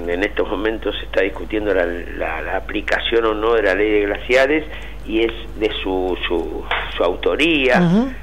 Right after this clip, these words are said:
Speaker 1: Eh, eh, se ha dedicado mucho a todos los aspectos, no solamente de la educación, y, eh, sino todo lo que significa esta perspectiva del medio ambiente.
Speaker 2: Claro.
Speaker 1: Y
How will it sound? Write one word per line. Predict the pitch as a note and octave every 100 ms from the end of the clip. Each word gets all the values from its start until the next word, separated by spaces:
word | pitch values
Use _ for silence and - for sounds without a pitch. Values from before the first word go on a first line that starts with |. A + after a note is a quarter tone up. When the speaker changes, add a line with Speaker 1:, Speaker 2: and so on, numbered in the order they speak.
| -
Speaker 1:
Eh, | - G#2 G2 F#2 F2 E2 F2+ F2 F2
eh, | -
se |
ha | A2
dedicado | A2 G#2+ G#2 G#2
mucho | A2 E3+ F3 - G2
a |
todos | F#2 G2+ G#2
los | G2 F#2+
aspectos, | - - A2 - - F#2
no | G2
solamente | G2 G2 G#2 G#2+ G#2 F#2+
de |
la | F2+
educación, | F2+ F2 - - A2 B2 B2+
y, | G#2 F2+ F2+ - E2+ - - - - - -
eh, | F2 F2 E2+ -
sino | E2+ G2 G#2+
todo | - - A2
lo | G2+
que | F#2
significa | F#2+ F2 - G#2 G2
esta | G2 -
perspectiva | - F2 - - - F#2+ F2+
del | F2
medio | F2 F2+ F2
ambiente. | B2 D#3+ A#2 F2+ - - -
Speaker 2:
Claro. | - G#2 G2+
Speaker 1:
Y | E3 G3 -